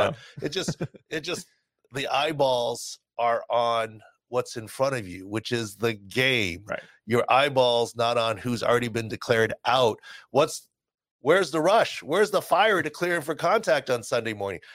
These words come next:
Speaker 2: I think this is hiding behind health. Now, did someone get it wrong in the reporting and saying that he was already on track? Maybe, but this, all of a sudden he was cleared on Sunday,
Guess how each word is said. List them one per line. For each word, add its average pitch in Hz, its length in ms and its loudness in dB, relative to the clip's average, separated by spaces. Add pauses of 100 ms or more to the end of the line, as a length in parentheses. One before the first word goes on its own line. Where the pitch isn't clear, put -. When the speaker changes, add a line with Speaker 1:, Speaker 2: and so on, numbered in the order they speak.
(380)
Speaker 2:
I 170 340 2
think 156 320 -6
this 147 180 -6
is 123 300 -10
hiding 110 360 -2
behind 92 340 -4
health. - 280 -8 (300)
Now, 131 140 4
did 127 140 -2
someone 165 340 0
get 147 160 2
it 139 100 0
wrong 123 300 2
in 120 60 -6
the 117 80 -4
reporting 107 580 -2
and 95 120 -8
saying 95 340 -2
that 92 160 -2 (200)
he 101 160 -10
was 95 120 -6
already 92 340 0
on 90 160 -2
track? 92 340 0
Maybe, 151 420 -2
but 98 220 -2 (560)
this, 135 180 0 (340)
all 147 220 6
of 131 60 0
a - 40 -8
sudden 143 280 2
he 123 100 -4
was 123 140 -4
cleared 143 320 2
on 110 160 2
Sunday, 107 640 2